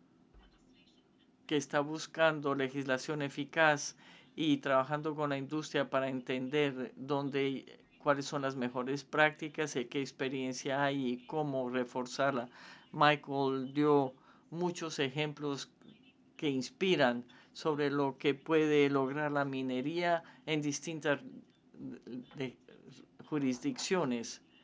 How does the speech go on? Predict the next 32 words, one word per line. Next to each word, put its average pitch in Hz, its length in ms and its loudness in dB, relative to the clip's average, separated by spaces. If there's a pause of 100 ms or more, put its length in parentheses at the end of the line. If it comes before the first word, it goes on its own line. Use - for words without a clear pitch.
(300)
Si - 180 -6
uno 170 160 -2
es 175 160 -6
una 185 200 -2
empresa, 185 680 0 (540)
el 160 180 0
entender 156 840 0 (560)
que 175 300 2
este 160 280 -2
es 170 120 -4
el 156 120 -2
rumbo 185 460 2
que 160 100 0
hay 151 120 2
que 160 180 -4
tomar, 180 600 -2 (360)
porque 151 300 -2
en 147 120 -2
breve 170 540 2 (280)
ya 151 220 6
no 160 180 -2
será 156 500 4
posible 165 880 -2 (200)
contratar 156 920 6 (680)
a 147 160 4
empleados 151 800 4
y 165 80 -6
trabajadores 143 1120 -2
con 156 380 -4
las 139 280 2
aptitudes 147 720 0
indispensables 147 1120 0